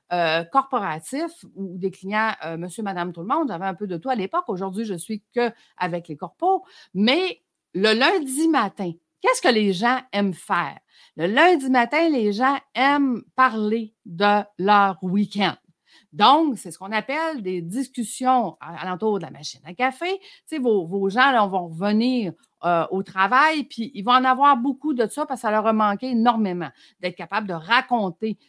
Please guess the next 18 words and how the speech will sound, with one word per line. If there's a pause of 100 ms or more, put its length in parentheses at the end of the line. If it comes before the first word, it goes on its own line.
(120)
leur
week-end
ou
leur
semaine
ou
peu
importe. (680)
Donc,
euh,
ils
sont (100)
alentour
de
la
machine
à
café